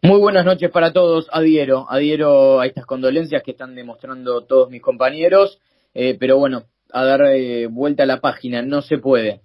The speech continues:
no se puede del todo, pero es así.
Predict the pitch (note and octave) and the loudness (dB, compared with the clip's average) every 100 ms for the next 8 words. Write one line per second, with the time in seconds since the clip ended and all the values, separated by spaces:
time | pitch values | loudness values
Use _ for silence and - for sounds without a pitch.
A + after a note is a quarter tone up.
0 | _ A2+ A2+ B2 B2+ B2+ A2+ G#2+ G#2+ G#2 | _ -14 -8 -4 2 2 2 -2 -4 -4
1 | G2+ A2 A2+ A2 G#2 G#2 _ _ _ _ | -4 -2 2 2 0 -4 _ _ _ _
2 | _ B2 A#2 G#2+ - C3+ | _ -12 -10 -10 -10 -12